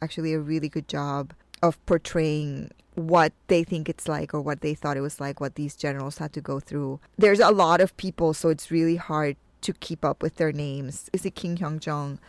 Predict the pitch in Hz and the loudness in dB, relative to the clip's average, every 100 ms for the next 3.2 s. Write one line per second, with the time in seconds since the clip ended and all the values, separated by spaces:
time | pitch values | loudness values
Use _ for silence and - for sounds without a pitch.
0 | - - - 180 185 190 208 226 220 - | -20 -14 -2 2 4 2 2 -2 -2 -4
1 | 180 175 156 - _ - - 180 170 160 | -2 -2 -4 -6 _ -10 0 4 6 6
2 | 170 208 175 165 160 - 185 175 - 180 | 4 0 -4 -4 -6 2 4 4 4 4
3 | 160 147 | 4 2